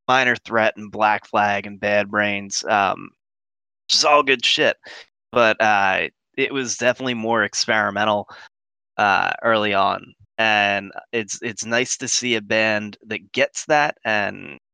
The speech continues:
and tackles it, and even just their, their attitude. I mean, you know, calling this Hardcore for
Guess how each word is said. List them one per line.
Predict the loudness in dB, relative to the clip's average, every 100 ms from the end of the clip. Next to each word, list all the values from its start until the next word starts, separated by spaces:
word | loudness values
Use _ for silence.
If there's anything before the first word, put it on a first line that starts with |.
| _ _
and | -6 -4 -6
tackles | -2 0 0 0 0
it, | 2 2 0
and | -2 0 0
even | -4 -6
just | -6 -6 -4
their, | 0 0 0 -4 -20 _ _
their | -2 0
attitude. | 2 0 -4 0
I | 2 2
mean, | 0 -4 -6 -8
you | -2
know, | -2
calling | 0 2 2 2
this | -4 -4
Hardcore | 2 2 2 0 2 2
for | -2 -2 -6